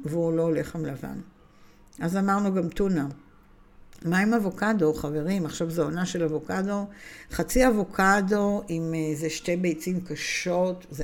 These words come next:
אחלה, אחלה נשנוש. בלי לחם, בלי קרקר, בלי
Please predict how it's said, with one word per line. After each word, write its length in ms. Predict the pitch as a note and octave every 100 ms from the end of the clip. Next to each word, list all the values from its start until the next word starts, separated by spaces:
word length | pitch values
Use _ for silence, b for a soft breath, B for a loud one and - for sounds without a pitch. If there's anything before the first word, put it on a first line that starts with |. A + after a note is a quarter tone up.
| -
אחלה, 500 | D#3 D#3 E3+ E3 D#3 -
אחלה 380 | D3+ - D#3 D3 -
נשנוש. 600 | D3+ - F3 D3 - - B B B
בלי 260 | D#3 E3 D#3+
לחם, 240 | D#3+ E3
בלי 120 | D3+ D#3
קרקר, 420 | E3+ D#3+ D#3+ D#3
בלי 140 | D#3+